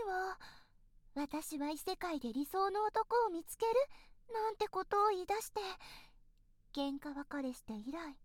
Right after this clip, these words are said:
もう会っていないんですよ。ん？何も知らない小娘だと思っていた私の本性を知って、幻滅しちゃいました？あいにく、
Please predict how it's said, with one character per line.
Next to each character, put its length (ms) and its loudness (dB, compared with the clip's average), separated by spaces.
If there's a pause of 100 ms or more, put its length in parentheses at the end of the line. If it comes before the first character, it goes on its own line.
(240)
も 180 4
う 160 -8
会 80 -2
っ 20 -18 (100)
て 80 -2
い 120 -2
な 120 -4
い 20 -2
ん 40 0
で 60 -2 (300)
す 80 -8
よ。 240 -6
ん？ 40 -10 (3500)
何 320 2
も 140 0
知 180 -10
ら 120 -4
な 160 -2
い 120 -4
小 120 -6
娘 140 -4 (280)
だ 100 -6
と 160 -6
思 180 0
っ 40 -6
て 220 -6
い 60 -6
た 260 -6 (460)
私 380 -2
の 100 0
本 240 -4
性 160 -6
を 100 -6 (100)
知 140 -12
っ 20 -16 (120)
て、 220 -4 (540)
幻 200 0
滅 320 -6
し 100 -10
ち 80 -4
ゃ 40 2
い 20 2 (100)
ま 140 -4
し 100 -8 (1400)
た？ 60 0
あ 220 4
い 240 2
に 320 2
く、 80 2